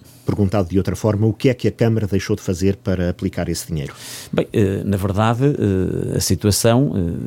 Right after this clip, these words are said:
Speaker 2: eh, ao longo destes sete anos, uma das conquistas que nós, eh, eh, fizemos foi exatamente o equilíbrio e a sustentabilidade financeira do município, o que nos permitiu,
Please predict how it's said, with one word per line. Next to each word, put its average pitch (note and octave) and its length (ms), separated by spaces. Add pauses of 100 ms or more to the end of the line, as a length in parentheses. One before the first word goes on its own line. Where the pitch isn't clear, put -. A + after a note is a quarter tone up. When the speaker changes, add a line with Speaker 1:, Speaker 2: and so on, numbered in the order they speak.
(120)
Speaker 2:
eh, - 40
ao E2+ 120
longo F2+ 240
destes F2 320
sete F2 540 (160)
anos, A2 380
uma F#2+ 180
das F#2 140
conquistas G2 520
que - 120
nós, F2 360 (440)
eh, F2+ 80
eh, E2 1080
fizemos G#2 640
foi - 180
exatamente F#2+ 640
o G2 60
equilíbrio G#2 480
e - 20
a - 20
sustentabilidade F#2+ 520
financeira F#2 420
do F#2+ 100
município, G#2 540
o A#2+ 60
que - 80
nos G#2 100
permitiu, G#2+ 500